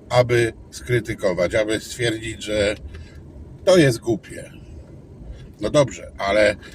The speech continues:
jeżeli krytykujemy, dajmy coś w zamian. E, światła, światła też powodowałyby korki. Więc,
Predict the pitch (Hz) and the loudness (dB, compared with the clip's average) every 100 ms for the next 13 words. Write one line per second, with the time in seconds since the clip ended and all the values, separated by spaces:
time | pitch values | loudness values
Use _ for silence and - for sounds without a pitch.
0 | - 90 117 131 135 127 127 127 131 135 | -14 -4 0 0 0 -6 -6 2 4 4
1 | 127 127 127 120 110 113 110 - - - | 6 6 4 2 0 0 -2 -2 -14 -20
2 | - 104 98 101 101 87 76 - - - | -18 -12 -6 2 2 2 -6 -10 -18 -20
3 | - - - - - 110 117 110 110 - | -20 -18 -20 -20 -6 0 2 2 0 -6
4 | - - - - - - - - - - | -18 -20 -20 -20 -20 -20 -20 -20 -20 -20
5 | - - - - - 151 151 156 170 165 | -20 -20 -20 -12 -4 2 2 6 8 8
6 | - 160 165 147 143 - 104 95 87 87 | 4 2 2 2 0 0 -2 -2 -2 0
7 | 87 87 82 82 87 80 - - - - | 0 0 -6 -8 -8 -10 -14 -20 -20 -20
8 | - - - - - - - - - - | -20 -20 -20 -20 -20 -20 -20 -20 -20 -20
9 | - - 107 110 117 - - | -20 -14 -6 -4 -4 -6 -10